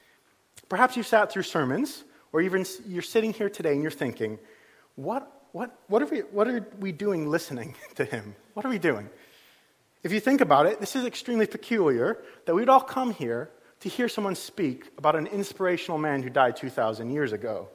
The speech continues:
Or perhaps you've tried to share your faith with your family, friends, or coworkers, and you leave the conversation thinking, "What was the point of that?" It feels so disconnected. It feels so weak and powerless. Well, Paul's saying, if Jesus has not been raised from the dead,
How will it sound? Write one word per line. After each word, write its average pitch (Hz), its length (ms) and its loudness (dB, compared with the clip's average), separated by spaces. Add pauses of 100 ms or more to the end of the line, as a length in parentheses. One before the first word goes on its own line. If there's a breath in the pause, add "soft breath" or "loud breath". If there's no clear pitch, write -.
(800 soft breath)
Or 190 80 0
perhaps 277 400 4
you've 262 100 -2
tried 240 200 4
to 220 60 0
share 220 200 2
your 220 160 2
faith 127 280 -2
with 147 80 -12
your 139 100 -6
family, 175 560 -2 (300 loud breath)
friends, 147 300 -4
or 131 80 -4
coworkers, 147 500 0
and 165 100 -4
you 160 80 -2
leave 214 240 -2
the 196 80 0
conversation 180 680 -2
thinking, 139 500 -2 (460 soft breath)
"What - 120 -14
was 254 120 -6
the 220 80 2
point 214 260 -4
of 180 80 -4
that?" - 460 -2 (540 soft breath)
It 143 60 -18
feels 220 240 -2
so 208 160 0
disconnected. 170 800 -2
It 120 80 -10
feels 175 260 -6
so 147 420 0 (200)
weak 147 420 -6
and 123 140 -8
powerless. 131 800 -6 (1300 soft breath)
Well, 143 60 -12
Paul's 185 180 4
saying, 185 280 0
if 240 220 -2
Jesus 233 320 -6
has 185 80 -6
not 196 220 2
been 202 100 -2
raised 190 200 0
from 214 120 -8
the 202 60 -4
dead, 120 380 -6